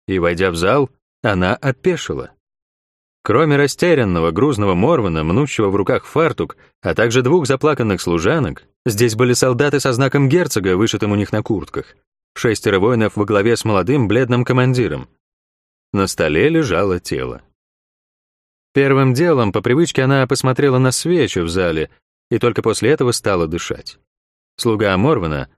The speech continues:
а она опомнила этого пронырливого любопытного юношу, умер еще до наступления только что начавшейся ночи. И, судя по темной крови на его одежде и коже, умер не своей смертью.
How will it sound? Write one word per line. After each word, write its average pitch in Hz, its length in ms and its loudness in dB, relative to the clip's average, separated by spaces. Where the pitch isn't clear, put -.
а 85 140 -2
она 98 160 2
опомнила 92 380 0
этого 90 220 0
пронырливого 92 600 0
любопытного 98 480 0
юношу, 123 500 -2
умер 170 280 2
еще 143 340 2
до 131 180 2
наступления 98 720 0
только 101 220 -4
что 113 160 -2
начавшейся 107 560 -2
ночи. 80 380 -6
И, 80 180 -2
судя 147 300 0
по 120 140 -2
темной 90 300 -2
крови 156 260 0
на 139 80 2
его 131 120 2
одежде 113 380 0
и 95 40 -2
коже, 87 400 -2
умер 147 320 2
не 123 120 0
своей 95 460 -2
смертью. - 600 -6